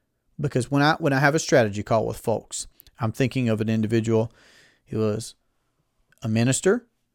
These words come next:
and is a minister, father, husband, great guy in his community. And we were having our second, maybe even a third phone call.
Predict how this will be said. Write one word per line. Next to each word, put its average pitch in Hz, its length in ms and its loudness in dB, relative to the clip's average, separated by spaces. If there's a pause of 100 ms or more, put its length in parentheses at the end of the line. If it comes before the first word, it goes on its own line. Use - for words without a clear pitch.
(400)
and 110 540 -4 (100)
is 120 220 -4
a 123 40 -4
minister, 156 460 -4 (640)
father, 151 460 2
husband, 139 440 0 (1800)
great 147 240 4
guy 143 380 2
in 143 100 -4
his 120 160 -2
community. 123 480 -2 (560)
And 117 300 -2 (580)
we 135 180 4
were 160 200 6
having 131 560 2
our - 400 -10
second, - 500 -4
maybe 123 220 -2
even 135 160 -6
a 113 80 -6
third 127 280 -2
phone 135 280 -8
call. 156 340 0